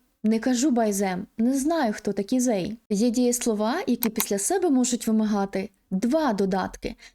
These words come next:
Відповідно, і пасивний стан у мене може утворюватися двома способами. До таких дієслів належать bring, tell, send,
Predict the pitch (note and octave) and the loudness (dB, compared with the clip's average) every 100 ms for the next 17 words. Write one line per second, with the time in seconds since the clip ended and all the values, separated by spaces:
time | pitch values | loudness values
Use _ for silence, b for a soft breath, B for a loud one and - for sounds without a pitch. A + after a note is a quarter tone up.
0 | _ G3 A#3 A#3+ A#3+ B3 G3 G3+ G#3 G3+ | _ -2 -2 0 2 2 2 -2 -2 -4
1 | F#3+ - G3 F#3+ A3 B3 - D#4+ G4 A3+ | -4 -2 0 0 0 0 -2 -2 -2 0
2 | G#3 G#3 G3+ G3+ G#3 A3 B3+ G4 F4+ E4+ | 0 0 0 0 -2 -4 -2 0 0 0
3 | D#4+ D4+ G#3 F#3+ F#3+ G3+ D#4+ - A#3+ - | -2 -2 -2 0 0 0 -2 -2 -2 -2
4 | F#3+ F#3 G3+ A#3 b b _ _ _ _ | -2 -4 -6 -10 b b _ _ _ _
5 | F#3+ C4+ E4 A4 A#4+ B3 B3+ A#3+ - G3+ | -2 0 0 0 0 2 2 2 0 0
6 | B3 E4+ D#4+ D4 B3+ G3 F3 - - - | 0 0 0 0 2 0 -2 -6 -12 -20
7 | _ _ _ - G3 C4+ B3+ G#3 A#3 B3 | _ _ _ -2 2 2 2 2 0 -2
8 | - _ _ - C#4 G#3 G3 A#3 - - | -8 _ _ 0 0 2 0 -2 -6 -6
9 | - - C#4+ G#3 G3 G#3+ A#3 | -2 0 0 0 0 0 -2